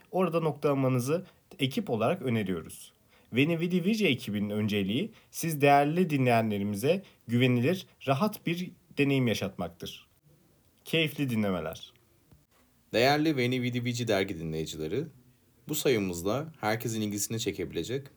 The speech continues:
Speaker 2: bilimsel, kültürel ve sanatsal içeriklerle çeşitli konulardaki bilgilendirici ve eğitici yazılara, eğlence köşelerine, yorucu ve sıkıcı günlerinizde sizlere mutluluk katabilecek birbirinden harika önerilere yer vermeye çalıştık.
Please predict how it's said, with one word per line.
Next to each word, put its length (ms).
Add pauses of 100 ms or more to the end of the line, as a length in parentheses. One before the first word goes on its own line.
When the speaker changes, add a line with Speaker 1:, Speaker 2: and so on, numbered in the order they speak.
(140)
Speaker 2:
bilimsel, 520 (420)
kültürel 600
ve 80
sanatsal 380
içeriklerle 640
çeşitli 320
konulardaki 600
bilgilendirici 680
ve 100
eğitici 340
yazılara, 480 (480)
eğlence 400
köşelerine, 600 (260)
yorucu 320
ve 60
sıkıcı 320
günlerinizde 840
sizlere 380
mutluluk 420
katabilecek 680
birbirinden 440
harika 600
önerilere 420
yer 220
vermeye 260
çalıştık. 560